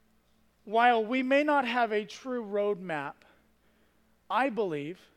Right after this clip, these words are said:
that God provided for me an instruction manual on how to approach some of those choices.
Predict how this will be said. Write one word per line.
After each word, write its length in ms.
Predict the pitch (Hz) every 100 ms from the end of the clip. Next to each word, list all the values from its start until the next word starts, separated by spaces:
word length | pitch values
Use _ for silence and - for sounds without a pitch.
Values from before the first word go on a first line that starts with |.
| _ _ _ _ _ _ -
that 160 | 214 202
God 260 | 220 269
provided 500 | 233 214 196 220 220
for 240 | 170 180 165
me 220 | 165 190
an 120 | 208
instruction 720 | 208 185 - 208 202 - 202 180
manual 580 | 185 190 175 143 143 _ - _ _ _
on 120 | 180 190
how 320 | 196 226 254
to 120 | 262
approach 500 | 240 - 196 202 -
some 220 | 226 185
of 160 | 190 170
those 260 | 180 175
choices. 720 | - 196 180 156 139 135 -